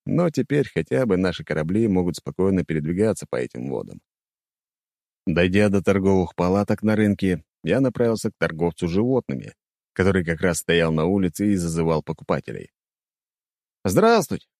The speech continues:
помахал ему издалека. «О, мой постоянный клиент!» — обрадовался он, увидев меня.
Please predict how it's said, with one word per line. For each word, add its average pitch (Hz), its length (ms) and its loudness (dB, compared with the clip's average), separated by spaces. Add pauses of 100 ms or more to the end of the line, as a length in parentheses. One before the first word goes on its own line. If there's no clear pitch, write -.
(200)
помахал 76 400 0
ему 76 160 0
издалека. 80 460 -4 (580)
«О, 214 520 6
мой 214 240 6
постоянный 208 760 4
клиент!» — 180 720 2 (100)
обрадовался 80 640 0
он, 80 140 0
увидев 80 360 -4
меня. - 200 -14